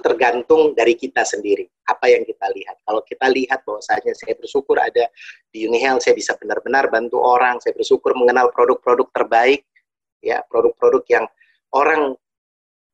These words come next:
sudah lama tahu produk itu terbaik, saya mengenal produk-produk kesehatan terbaik, saya mengenal bisnis yang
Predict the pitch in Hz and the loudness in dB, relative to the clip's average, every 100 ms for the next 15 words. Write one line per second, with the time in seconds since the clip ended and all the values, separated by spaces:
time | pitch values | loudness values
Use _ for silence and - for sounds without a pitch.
0 | _ _ _ - 131 120 120 117 113 120 | _ _ _ -4 -2 2 4 4 2 0
1 | - 120 147 131 - 117 113 - 113 - | 0 2 4 2 2 2 2 -2 -4 -4
2 | - 120 139 139 _ _ 117 117 - 117 | 0 2 2 -2 _ _ 0 0 0 0
3 | 117 117 117 117 113 - 113 113 - 107 | 2 2 2 2 0 2 0 0 -2 -2
4 | 104 107 104 - - 123 131 127 120 113 | -2 -4 -8 -10 0 2 2 0 -6 -4
5 | 110 117 110 - 202 - 139 - 95 | -4 -2 0 2 2 2 0 0 -10